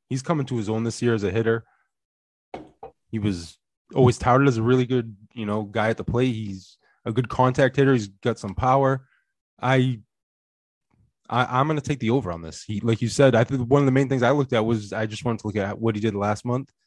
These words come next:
Um, yeah, he batted over three twenty. I think he could bat over three hundred again. Dig himself out of that hole he's been in so far, but I think he'll get there.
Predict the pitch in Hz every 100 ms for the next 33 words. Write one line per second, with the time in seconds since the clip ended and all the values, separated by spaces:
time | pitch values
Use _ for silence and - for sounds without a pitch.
0 | _ _ _ - 110 104 90 85 87 -
1 | _ _ _ _ _ _ _ _ _ _
2 | _ 113 117 82 - 120 120 110 107 107
3 | 104 - 120 110 117 127 127 101 120 101
4 | 101 104 104 98 - 113 110 98 92 113
5 | 120 120 _ _ _ _ _ _ 117 127
6 | 117 131 123 120 117 101 139 139 120 131
7 | 127 123 127 120 127 127 98 85 - _
8 | _ - 110 107 95 85 82 82